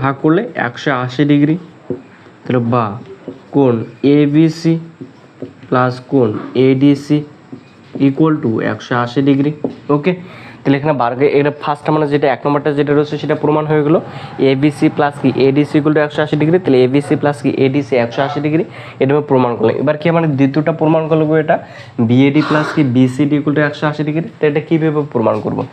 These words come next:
তো এটা আমাকে ডিরেক্টলি কি সেম প্রসেসেই বি পয়েন্ট আর ও পয়েন্টটা যুক্ত করা লাগবে এবং ও পয়েন্টটা এবং ডি পয়েন্টটা যুক্ত করা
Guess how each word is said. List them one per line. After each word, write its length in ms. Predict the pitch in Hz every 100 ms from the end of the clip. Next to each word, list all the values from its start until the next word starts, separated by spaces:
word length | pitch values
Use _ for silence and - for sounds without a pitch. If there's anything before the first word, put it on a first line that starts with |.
| - - -
তো 40 | -
এটা 100 | 131 135
আমাকে 260 | 143 151 156 120
ডিরেক্টলি 340 | 135 147 165 160
কি 60 | 170 165
সেম 140 | - 147 151
প্রসেসেই 460 | 165 175 175 113 - - - - - 117
বি 100 | 147 156
পয়েন্ট 220 | 160 156 160
আর 80 | 151
ও 20 | 139
পয়েন্টটা 240 | 151 151 151
যুক্ত 180 | 147 143 156
করা 140 | 156 156
লাগবে 160 | 156 160
এবং 100 | 151 - 135
ও 20 | 131
পয়েন্টটা 280 | 147 143 151
এবং 100 | 147 135
ডি 80 | 131 127
পয়েন্টটা 240 | 135 143 160 135
যুক্ত 160 | 123 110
করা 120 | 107